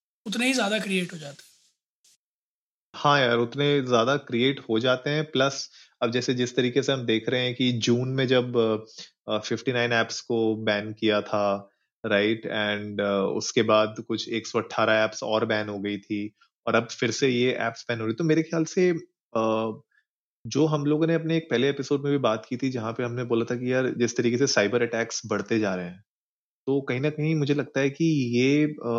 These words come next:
Speaker 2: भी एक तरीके के साइबर अटैक्स हो सकते हैं, जो ऐप्स के through और,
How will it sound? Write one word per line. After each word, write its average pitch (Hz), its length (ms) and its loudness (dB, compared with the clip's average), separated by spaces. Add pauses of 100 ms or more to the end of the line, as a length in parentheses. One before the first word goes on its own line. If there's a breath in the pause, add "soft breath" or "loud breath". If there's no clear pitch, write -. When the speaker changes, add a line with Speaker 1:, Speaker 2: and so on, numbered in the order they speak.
(160)
Speaker 2:
भी 120 320 0
एक 135 180 0
तरीके 127 320 0
के 139 300 2
साइबर 117 340 0
अटैक्स 127 460 -4
हो 143 80 4
सकते - 320 -6
हैं, 92 100 -14 (840)
जो 117 420 0
ऐप्स 113 360 -2
के 117 140 -4
through 110 600 0
और, 107 280 0